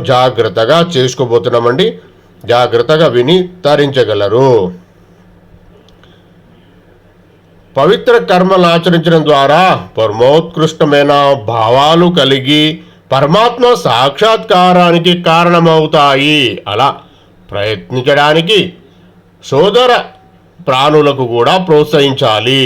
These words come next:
అంటే ఈ వీడియోను లైక్ చేసి షేర్ చేయగలరు. దీని అర్థం ఇంతేనండి. మన ప్ర-, మన సోదరులు అయిన ఆత్మ సోదరులు కూడా స్-, పంపించండి అని అర్థం.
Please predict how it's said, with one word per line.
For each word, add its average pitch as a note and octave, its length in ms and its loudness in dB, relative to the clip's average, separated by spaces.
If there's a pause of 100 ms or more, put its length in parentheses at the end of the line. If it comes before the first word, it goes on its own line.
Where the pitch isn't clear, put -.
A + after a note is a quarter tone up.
(200)
అంటే G#2+ 240 -2 (800)
ఈ D#3+ 40 4 (220)
వీడియోను D#3 500 4 (680)
లైక్ D3+ 240 2 (100)
చేసి D#3 200 0 (140)
షేర్ D#3 340 2
చేయగలరు. B2 560 2 (180)
దీని A#2 220 0
అర్థం B2+ 220 0
ఇంతేనండి. B2+ 600 0 (560)
మన G#2 200 -4
ప్ర-, - 300 -8
మన A2+ 240 -2
సోదరులు C3+ 640 0
అయిన A2+ 220 0 (720)
ఆత్మ C3 220 -2
సోదరులు A2+ 400 -2
కూడా B2 200 0
స్-, F3+ 160 -6 (480)
పంపించండి D3 580 0
అని F3 120 2
అర్థం. G2+ 200 -4